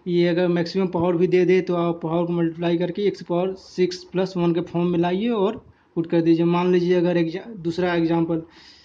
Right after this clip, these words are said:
यही दे दिया, एक्स के पावर एटीन प्लस एक्स के पावर ट्वेल्व प्लस एक्स के पावर सिक्स प्लस फ़ाइव दे दिया और इसका आंसर पूछ दिया, तो इसका डायरेक्ट आप देख रहे हैं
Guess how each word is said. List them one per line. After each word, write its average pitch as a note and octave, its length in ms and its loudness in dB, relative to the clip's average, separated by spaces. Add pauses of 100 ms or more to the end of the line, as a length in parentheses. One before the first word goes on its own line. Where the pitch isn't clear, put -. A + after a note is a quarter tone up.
(200)
यही F3+ 220 4
दे G3 160 2
दिया, F3+ 200 2
एक्स F3+ 240 0
के F#3 100 -2
पावर F3 340 0
एटीन E3+ 500 0 (300)
प्लस E3+ 340 -2
एक्स F#3 220 -2
के - 140 -6
पावर E3 280 2 (140)
ट्वेल्व E3+ 380 2 (280)
प्लस E3+ 360 -2
एक्स F3 200 -4
के F3+ 140 -4
पावर E3+ 280 0
सिक्स F#3 440 -2 (500)
प्लस F3 560 -4 (540)
फ़ाइव E3+ 240 2
दे D#3+ 160 0
दिया D3+ 240 -6 (460)
और E3 100 2
इसका F3 300 -4
आंसर E3+ 280 2
पूछ D#3+ 200 -6
दिया, D3+ 260 -4 (760)
तो F3 80 0
इसका E3+ 240 2
डायरेक्ट F3 360 2
आप E3+ 240 -2
देख E3+ 220 0
रहे F3 120 0
हैं F3 380 -4